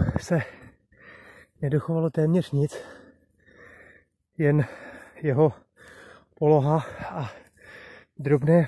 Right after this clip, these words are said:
pozůstatky nad koupalištěm ve stejnojmenné vsi, to znamená Košťálov.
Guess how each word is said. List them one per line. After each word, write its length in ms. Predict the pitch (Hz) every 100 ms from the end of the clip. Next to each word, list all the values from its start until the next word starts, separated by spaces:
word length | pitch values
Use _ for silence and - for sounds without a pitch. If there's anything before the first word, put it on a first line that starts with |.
| -
pozůstatky 680 | 147 139 - 156 - 180 131 - - _ _ - - - - - - _ _ _ _ _ _ _ _ - 151
nad 240 | 143 139
koupalištěm 800 | 156 139 165 156 - 196 208 170 - - 151
ve 80 |
stejnojmenné 720 | 143 - 156 160 170 175 196
vsi, 360 | 202 - 151 131 - _ _ - - - - - _ _ _
to 100 | -
znamená 420 | 135 147 156 160 175
Košťálov. 580 | 147 - 147 110 110